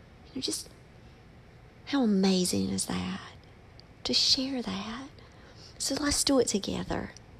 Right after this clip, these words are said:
And let's not waste another minute. I challenge you. So write something inspiring today and share it with the world.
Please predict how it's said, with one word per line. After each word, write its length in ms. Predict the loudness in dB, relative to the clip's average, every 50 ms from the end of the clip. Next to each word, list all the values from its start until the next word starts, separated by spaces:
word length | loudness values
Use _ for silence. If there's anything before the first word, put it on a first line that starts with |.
| -20 -20 -20 -20 -20 -20 -20 -20 -20 -20 -20 -20 -20 -20 -20 -20 -16 -10
And 180 | -6 -4 -4 -2
let's 220 | -4 -4 -4 -2
not 280 | -2 -2 -2 -4 -4 -4
waste 280 | -4 -4 -4 -2 -2
another 280 | -2 -2 -2 -2 -4 -4
minute. 640 | -2 0 2 2 2 2 -2 -4 -8 -10 -12 -14 -14 -18 -20 -20 -20 -20 -20 -20 -20 -20 -20 -20 -20 -20 -20 -20 -20 -20 -20 -20 -20 -20 -20 -20 -20 -20 -20 -20 -20 -20 -16 -6 -4
I 120 | -2 -2
challenge 640 | 0 0 0 2 0 0 0 -2 -2 -4 -4 -4 -4
you. 200 | -4 -6 -6 -10 -12 -14 -18 -20 -20 -20 -20 -20 -20 -20 -20 -20 -20 -20 -20 -20 -20 -20 -20 -20 -20 -20 -20 -20 -20 -20 -20 -20 -20 -20 -20 -20 -20 -20 -20 -20 -20 -20 -20 -20 -20 -20 -20 -20 -20 -20 -20 -20 -20 -20 -20 -20 -20 -20 -20 -20 -20 -20 -20 -20 -20 -20 -12 -10
So 220 | -2 2 2 6
write 400 | 6 8 6 6 4 2 2 0
something 440 | 4 4 4 4 6 4 2 4 4
inspiring 680 | 2 2 0 -2 -2 0 0 2 2 2 2 0 2 2
today 540 | 2 2 2 0 0 0 0 0 0 -2 -4 -8 -14 -14 -4
and 160 | -2 -2 0 2
share 440 | 2 4 4 4 4 2 2 0
it 80 | -2 -2
with 180 | -4 -4 -4 -4
the 80 | -4 -2
world. 520 | -2 0 0 -2 -2 -2 -2 -4 -4 -6